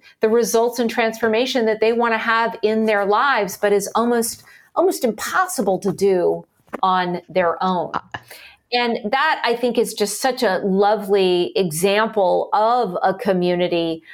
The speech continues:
uh, that gets more valuable to every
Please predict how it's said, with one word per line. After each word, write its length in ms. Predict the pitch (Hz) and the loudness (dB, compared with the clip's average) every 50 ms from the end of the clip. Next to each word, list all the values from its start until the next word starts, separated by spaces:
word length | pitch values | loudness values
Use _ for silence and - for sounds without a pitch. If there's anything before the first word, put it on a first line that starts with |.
| - - _ _ - | -20 -20 _ _ -4
uh, 220 | 185 196 185 180 - - | -2 -2 -2 -2 -2 -2
that 340 | 190 196 208 196 - 185 151 | 0 0 0 0 -2 -2 0
gets 360 | - 208 208 202 - - - | 2 2 2 0 -2 -4 -2
more 240 | 202 196 190 190 185 | 0 0 2 2 2
valuable 720 | 170 190 185 196 220 254 247 247 185 190 180 170 175 175 170 - | 2 0 2 2 2 2 0 0 2 2 2 2 0 -2 -4 -4
to 300 | - 226 - - - - | -2 -2 -2 -2 -2 0
every 720 | 208 202 202 190 208 208 214 208 202 202 202 196 196 196 | 0 0 0 0 0 2 2 4 4 2 2 0 -2 -6